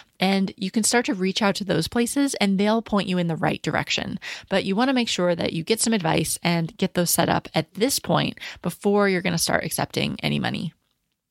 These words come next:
Now, do you notice we still haven't gotten business cards or picked a business name or created a website,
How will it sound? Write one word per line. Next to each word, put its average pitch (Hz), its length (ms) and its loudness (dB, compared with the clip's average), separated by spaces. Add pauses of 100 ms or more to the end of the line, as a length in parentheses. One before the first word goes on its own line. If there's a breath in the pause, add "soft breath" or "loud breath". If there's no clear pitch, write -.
(140)
Now, 190 140 2
do 190 80 0
you 196 60 2
notice 208 380 0
we 196 80 0
still 262 360 2
haven't 220 260 2
gotten 160 240 0
business 175 320 2
cards 185 420 2 (300 loud breath)
or 302 180 2
picked - 240 -4
a - 60 -8
business 165 340 -2
name 170 380 0 (360 loud breath)
or 233 600 2
created 180 300 0
a - 40 -2
website, - 460 -2